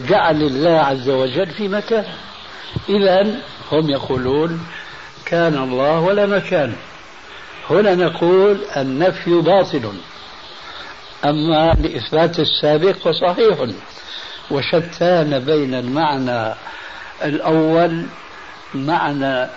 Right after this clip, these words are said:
الإثبات، ومعنى النفي، لأن معنى النفي ينفي دلالات قاطعة، ومعنى الإثبات للمكان يثبت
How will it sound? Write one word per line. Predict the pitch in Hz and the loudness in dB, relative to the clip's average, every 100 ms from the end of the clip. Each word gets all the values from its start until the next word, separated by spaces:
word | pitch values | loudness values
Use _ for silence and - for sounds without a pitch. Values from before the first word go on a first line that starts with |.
| - | -6
الإثبات، | 139 139 175 120 - 135 151 170 180 180 - - - - - - | -4 -4 -6 -8 -6 -2 2 4 2 0 -8 -18 -18 -18 -18 -8
ومعنى | 131 135 165 180 160 175 | -6 -2 0 0 0 0
النفي، | 165 151 190 - 127 - - - - - - - - | 0 0 0 0 -6 -8 -18 -18 -18 -16 -14 -16 -8
لأن | 143 160 190 180 165 151 135 - - - - - - | -2 0 0 0 2 4 2 -2 -10 -18 -20 -18 -8
معنى | 139 180 190 180 165 | -4 0 2 2 2
النفي | 165 190 202 190 190 165 | 2 0 0 0 2 4
ينفي | 202 185 - 160 147 147 | 2 0 -2 0 2 2
دلالات | 151 156 156 190 190 190 | 6 4 6 6 4 2
قاطعة، | - 156 151 131 120 107 98 - - - - 110 - - - - | -2 2 4 2 -2 -2 -4 -10 -18 -10 -2 0 0 -6 -14 -4
ومعنى | 131 131 151 185 170 170 151 | 0 2 2 2 2 2 2
الإثبات | 143 147 123 - 135 151 165 151 - - - - - - | 0 -6 -6 -6 0 4 4 2 -2 -12 -14 -20 -18 -8
للمكان | 135 160 139 139 - 135 147 160 143 | -2 -2 0 -2 -2 0 2 2 0
يثبت | 120 180 - - 190 175 180 175 | 0 2 0 -2 -4 -2 0 0